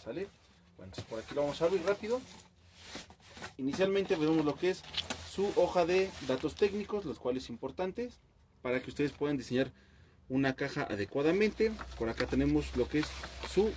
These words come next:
garantía, la cual es importante también conservarla para cualquier defecto de fábrica que tengan, pues hacerla válida con su distribuidor más cercano o directamente con nosotros en Division.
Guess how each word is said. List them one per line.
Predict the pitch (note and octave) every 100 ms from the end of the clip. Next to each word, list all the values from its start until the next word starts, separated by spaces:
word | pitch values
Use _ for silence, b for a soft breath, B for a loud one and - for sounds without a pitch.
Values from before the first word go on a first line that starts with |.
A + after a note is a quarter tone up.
| C#3+
garantía, | B2 A#2+ B2 D3 F#3 A#3 C4 - -
la | -
cual | B2+
es | C3
importante | - A#2+ C3
también | C3+
conservarla | C3+ D#3+ F#3+ F3+ F#3 F#3
para | - F#3 F3+
cualquier | E3 - D#3
defecto | D3 C3 D#3 - D#3
de | C#3
fábrica | E3 D#3 D#3 D#3
que | F3
tengan, | G3 G3+ G#3+ - B B B
pues | - D#3+ -
hacerla | G#2 - C3 C3+ C3
válida | D3+ D#3+ E3+
con | E3 F3+ F#3
su | E3+ F#3+ G#3 - - - - - - - - - - -
distribuidor | - B2 C#3
más | D#3+ D#3+
cercano | E3 D#3+ F#3+ G3
o | G#3+ A3+
directamente | E3 D#3+ D#3+ D3+ D#3+ D#3+
con | B2+
nosotros | A#2 C3+ C3 D3+ -
en | B2 G#2+
Division. | A#2+ A#2 A2